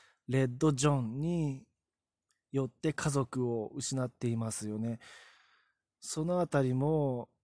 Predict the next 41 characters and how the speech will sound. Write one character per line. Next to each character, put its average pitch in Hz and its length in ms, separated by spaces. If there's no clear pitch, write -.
僕 127 360
は 127 180
生 127 140
ま 135 120
れ 135 140
変 127 140
わ 127 80
っ 123 40
た - 180
ら 147 140
味 127 200
わ 131 60
わ 123 60
な 117 120
け 123 120
れ 123 140
ば 117 120
な 123 140
ら 127 80
な 113 160
い 107 40
か 113 140
ら、 120 400
そ 131 180
れ 147 80
は 165 100
も 165 120
の 175 120
す - 140
ご 185 100
く 131 160
葛 120 200
藤 131 200
す 135 100
る、 139 200
も 143 140
う 110 40
抱 160 360
え 165 60
き 202 160
れ 220 140